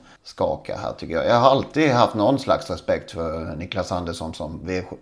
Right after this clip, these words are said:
alltså Kanal sjuttiofem V D. Han kan säkert T V alldeles utmärkt och förhandlingar där och, och på ronden är jag också T V-chef, vad jag förstår. Men i den här rollen som travkrönikör är han ju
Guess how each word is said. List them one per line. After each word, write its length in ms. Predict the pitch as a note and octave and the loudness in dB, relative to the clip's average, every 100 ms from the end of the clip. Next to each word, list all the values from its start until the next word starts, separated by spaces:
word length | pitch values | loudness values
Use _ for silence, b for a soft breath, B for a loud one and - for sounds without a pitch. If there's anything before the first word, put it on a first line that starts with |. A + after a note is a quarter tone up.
| - G1+ G1+ | -16 -16 -12
alltså 260 | F2 F#2 | -8 -8
Kanal 340 | F2 - F#2 E2+ | -6 -2 -2 -2
sjuttiofem 540 | F#2+ - - G2+ D#2+ | -4 -8 -2 -2 -2
V 200 | E2 D3 B2 | -2 -2 -2
D. 120 | - - | -4 -6
Han 180 | A#2+ | -6
kan 180 | C#3 A#2+ | -2 -2
säkert 380 | A2 G#2+ - - | 2 2 0 -4
T 220 | A2+ F2 | 0 0
V 140 | F2 B2+ | 2 0
alldeles 340 | F#2+ D#2+ A2 | 0 -2 -4
utmärkt 520 | E2+ - C3+ A2+ - | -6 -6 -8 -8 -8
och 240 | D#2 G#2 b b b b | -8 -8 b b b b
förhandlingar 840 | - G#2+ A2+ G2 G2 F#2+ F#2+ G2 | -4 2 2 2 0 0 0 0
där 320 | F#2 E2+ E2+ F#2 | 2 2 2 0
och, 380 | F2 F#2 G2 | -2 -4 -4
och 200 | F2+ - - _ _ _ b b b | -4 -6 -20 _ _ _ b b b
på 100 | - | -4
ronden 380 | G#2+ G2 G2+ G#2 | 2 2 4 2
är 180 | G#2 G2+ | 4 2
jag 120 | G2 | 2
också 180 | G2+ - | -2 -6
T 260 | - G#2 | -2 0
V-chef, 960 | F2 F2+ - A#2+ - - - - - - - | 2 0 2 2 2 -8 -18 -20 -20 -16 -4
vad 180 | D#2+ C#2+ | 0 0
jag 80 | - | -2
förstår. 320 | E2+ E2+ B1+ | -8 -6 -2
Men 180 | C3 C#3 | 0 2
i 100 | C3 | 2
den 140 | B2+ | 2
här 180 | D3+ C#3 | 4 8
rollen 380 | C3 C3+ G2 F2+ | 8 8 6 -2
som 240 | G2 F#2+ | -4 -6
travkrönikör 1500 | - A2 F2 F#2+ G2+ - _ _ _ _ G#2+ F2 F2 B2 G#2 F2 | -2 0 0 -2 -10 -18 _ _ _ _ -4 -4 -2 0 2 2
är 80 | |
han 180 | F2+ F2 | -4 -6
ju 280 | E2 D#2 D2+ | -8 -8 -8